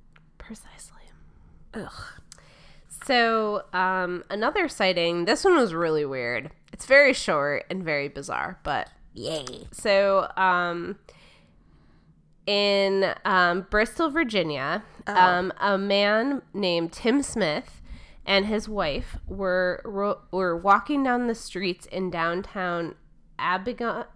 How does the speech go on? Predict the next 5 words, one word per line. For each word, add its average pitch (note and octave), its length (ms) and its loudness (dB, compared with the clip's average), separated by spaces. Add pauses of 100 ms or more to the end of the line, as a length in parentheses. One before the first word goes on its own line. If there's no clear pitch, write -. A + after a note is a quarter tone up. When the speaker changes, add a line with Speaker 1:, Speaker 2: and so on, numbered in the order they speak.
Speaker 1:
Abingdon, A#3 1080 -2 (280)
Abaddon? B3 680 -8 (2250)
Speaker 2:
Abingdon? D#4+ 720 -6
Speaker 1:
Yes. - 500 -4 (920)
Virginia. - 480 -14